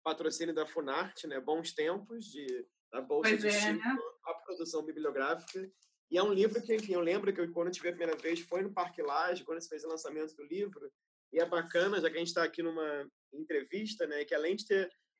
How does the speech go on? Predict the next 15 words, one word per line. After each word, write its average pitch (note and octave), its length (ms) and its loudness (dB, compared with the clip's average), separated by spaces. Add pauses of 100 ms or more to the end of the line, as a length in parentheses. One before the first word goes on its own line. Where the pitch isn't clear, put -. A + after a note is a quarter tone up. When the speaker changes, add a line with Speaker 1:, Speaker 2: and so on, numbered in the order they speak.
Speaker 1:
três G3 320 6
partes F3+ 540 4
que - 80 -10
você D#3+ 80 -6
fala D#3 280 0
de D#3 80 -4
maneira D3 300 -2
mais C#3+ 240 -6
teórica D3 680 2
sobre C3 200 -14
essas - 160 -12
questões C#3+ 640 -10 (360)
da C#3+ 120 0
relação D#3 500 0
entre D3+ 340 -6